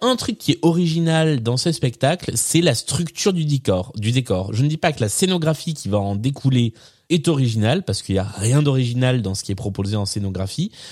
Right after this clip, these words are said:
Par contre, le décor en lui-même, je le trouve plutôt intéressant. Et effectivement, on voit donc, euh, à chaque fois que, à chaque fois qu'il déboule, en fait, il déboule de, euh, de cours, euh, puisque c'est un peu leur univers, euh, où ils sont, euh, sur les arbres, euh,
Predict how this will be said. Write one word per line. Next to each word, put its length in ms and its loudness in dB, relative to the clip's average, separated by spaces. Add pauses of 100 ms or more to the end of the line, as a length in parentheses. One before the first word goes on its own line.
(240)
Par 140 0
contre, 140 2
le 100 2
décor 420 0
en 100 4
lui-même, 520 2
je 160 -2
le 80 2
trouve 240 -4
plutôt 320 -2
intéressant. 640 2
Et 100 4
effectivement, 500 0
on 140 2
voit 160 4
donc, 260 -2
euh, 140 0
à 100 0
chaque 200 0
fois 200 0
que, 260 -2 (440)
à 20 -4
chaque 180 0
fois 100 4
qu'il 180 0
déboule, 320 4
en 80 2
fait, 320 -2
il 100 2
déboule 460 4
de, 180 0
euh, 560 4 (340)
de 120 -6
cours, 580 -2
euh, 160 2
puisque 340 0
c'est 120 0
un 120 2
peu 140 0
leur 320 4
univers, 560 2
euh, 100 4
où 200 2
ils 80 -2
sont, 400 0
euh, 40 0
sur 220 0
les 220 0
arbres, 400 2
euh, 40 2